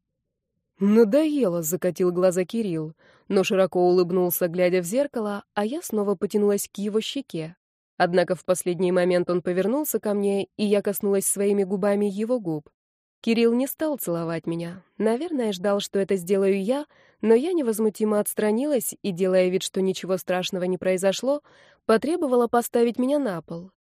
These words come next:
хотя в который раз призналась себе самой, что была бы не прочь продолжить с ним то, что мы начали на суперджете. В итоге фотографию Октавию мы отправили последнюю, ту, на которой был запечатлён поцелуй. Выглядели мы как настоящая пара,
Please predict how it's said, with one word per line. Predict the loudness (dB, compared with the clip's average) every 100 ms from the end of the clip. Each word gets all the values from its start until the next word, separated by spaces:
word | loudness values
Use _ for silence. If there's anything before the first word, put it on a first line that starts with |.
| _
хотя | -2 -2 0 -2
в | 0
который | -2 2 0
раз | 0 -2 -6 _ _ _
призналась | 0 2 4 4 2
себе | 0 -2 0
самой, | 2 2 0 0
что | -2 0
была | 2 2
бы | 2
не | 2 0
прочь | 0 -4 -4
продолжить | -4 0 0 0 -2
с | -2
ним | 0 -2 _
то, | -2 -2
что | -4 -2
мы | 0
начали | 0 0 -2
на | -2
суперджете. | -2 -4 -6 -6 -4 -6 -6 -16 -18 _ _ _ _ _ _ _ _ -2
В | 2
итоге | 4 4 2
фотографию | -2 0 2 0 0 0
Октавию | 0 0 -2 2 2
мы | 2 0
отправили | 0 0 2 2
последнюю, | 0 -4 -4 -6 -6 -8 -10 -16 _
ту, | -4
на | -2 -2
которой | -2 0 -2
был | 2 0
запечатлён | 0 -4 -6 -4 -4 -4
поцелуй. | -6 -4 -2 -4 -8 -12 _ _ _ _ -2
Выглядели | 0 2 0 0 0
мы | 0 0
как | -2
настоящая | -4 -2 0 0 -2 -2 -4
пара, | -4 -8 -8 -14